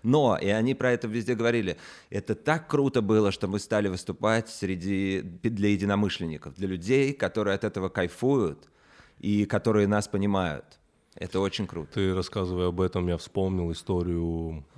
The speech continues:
Speaker 2: а, великого комика Джорджа Карлина, который на рубеже семидесятых,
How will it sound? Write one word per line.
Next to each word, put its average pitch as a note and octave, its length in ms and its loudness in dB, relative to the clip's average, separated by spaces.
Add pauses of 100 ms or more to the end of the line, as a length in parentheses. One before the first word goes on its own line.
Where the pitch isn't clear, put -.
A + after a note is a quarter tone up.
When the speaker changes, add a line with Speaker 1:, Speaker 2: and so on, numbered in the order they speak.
Speaker 2:
а, D#2+ 420 -8 (240)
великого G2+ 600 2
комика F#2 500 0
Джорджа E2+ 420 -2
Карлина, D#2+ 640 -4
который D#2+ 380 -6
на E2 140 -4
рубеже E2 520 -2
семидесятых, E2 920 -8